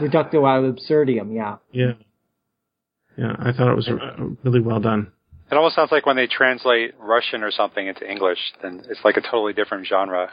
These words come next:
Speaker 2: Mm-hmm. Yeah, it, because they're not exposed in the same way, you know. Um, if you, if you read nothing but science fiction all the time, you, that sort of, that's your vocabulary. And
Speaker 3: Yeah.
Speaker 2: if you're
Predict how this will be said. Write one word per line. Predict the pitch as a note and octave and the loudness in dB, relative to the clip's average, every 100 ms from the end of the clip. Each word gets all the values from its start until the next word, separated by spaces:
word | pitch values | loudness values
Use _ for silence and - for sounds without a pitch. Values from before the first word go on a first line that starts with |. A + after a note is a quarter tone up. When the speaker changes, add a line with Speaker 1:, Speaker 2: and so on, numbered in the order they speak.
| - F#3 | -8 -2
Speaker 2:
Mm-hmm. | F3+ F3 F3+ F3 C#3 A#2 | 0 2 2 4 4 4
Yeah, | C#3+ B2+ | 4 4
it, | A2 C#3+ | 4 2
because | D3 - D3 | 2 0 2
they're | D#3+ | 2
not | D#3+ D#3 - | 2 2 0
exposed | C3+ - - C#3+ D3 C3 - | -4 -4 0 2 2 -2 -2
in | C3 | -2
the | B2 | 0
same | C3 B2+ | 0 0
way, | B2 B2+ B2+ A2+ - | 2 4 2 0 -4
you | - | -2
know. | A#2+ A#2 - _ _ _ _ _ A2 | -2 -2 -8 _ _ _ _ _ -4
Um, | A2+ A2+ - | -2 0 -2
if | B2 C3+ | -2 0
you, | C3 B2+ | 0 0
if | C3 B2+ | 0 2
you | C#3 | 2
read | B2+ C#3+ C3+ A#2+ | 2 2 2 2
nothing | B2+ C3 A#2+ | 2 2 2
but | A2+ | 2
science | - A#2+ A2+ - | 2 0 0 0
fiction | B2+ - A#2 G#2+ | -2 0 0 0
all | G2+ A#2 | 0 0
the | A2 | 2
time, | A2+ A2 A2 | 0 0 0
you, | A#2 C3 - - - | -2 -2 -8 -12 -4
that | B2+ A#2 - | -2 -2 0
sort | B2+ | 0
of, | A2+ G2 | 0 0
that's | A#2 A2+ B2 | 0 0 0
your | G#2+ | 0
vocabulary. | A2 G#2+ A#2 A2+ A2+ G#2+ - - G#2+ | 0 0 2 2 2 0 -2 -4 -4
And | G#2+ - - | -6 -10 -10
Speaker 3:
Yeah. | F#2+ F2+ | -6 -4
Speaker 2:
if | A2+ A#2 | -4 2
you're | A#2 A2+ | 2 2